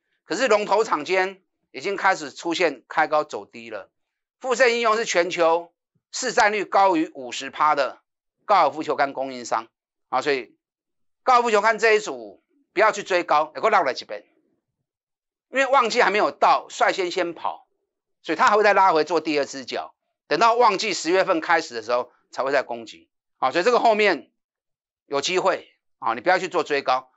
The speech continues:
做下一波的主流股，做下一波的主流群、主流行情。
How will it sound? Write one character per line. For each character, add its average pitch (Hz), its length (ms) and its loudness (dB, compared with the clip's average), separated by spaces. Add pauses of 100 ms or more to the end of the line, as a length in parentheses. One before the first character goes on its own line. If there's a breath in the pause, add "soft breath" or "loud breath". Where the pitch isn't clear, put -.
(180)
做 233 160 2
下 202 340 4
一 196 40 0
波 196 160 -4
的 165 80 -4
主 113 200 -14
流 113 160 -4
股， - 240 -20 (380)
做 220 120 2
下 196 260 4
一 190 40 2
波 190 140 -4
的 156 80 -2
主 117 180 -12
流 117 160 -8
群、 101 280 -18 (200)
主 131 140 -10
流 139 120 2
行 127 200 -4
情。 104 260 -18